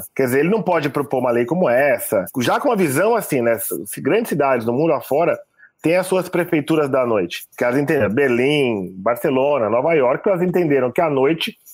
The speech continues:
requer uma outra estrutura, é, administrativa da cidade. Quando você olha daí, você explora o quê? Todo o potencial econômico que a noite de São Paulo tem, em geração de renda, geração de emprego,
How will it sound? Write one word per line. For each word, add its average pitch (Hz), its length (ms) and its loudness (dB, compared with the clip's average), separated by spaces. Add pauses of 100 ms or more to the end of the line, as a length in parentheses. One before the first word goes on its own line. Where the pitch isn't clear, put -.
(200)
requer 160 400 0
uma 175 160 0
outra 208 380 0
estrutura, 151 640 0
é, 113 80 4
administrativa 123 1000 0 (160)
da 117 160 0
cidade. 131 520 0 (200)
Quando 294 200 0
você 254 280 0
olha 135 300 2
daí, 143 400 2 (160)
você 131 240 -2
explora 190 380 0
o 214 40 -2
quê? 127 220 0
Todo 220 260 0
o - 80 -6
potencial 214 520 0
econômico 170 480 0
que 190 80 -2
a 165 40 0
noite 156 300 0
de - 60 -8
São 156 120 -2
Paulo 156 280 0
tem, 139 260 -2 (220)
em 131 80 2
geração 131 480 0
de 143 100 0
renda, 135 540 0
geração 123 360 0
de 131 120 0
emprego, 131 680 0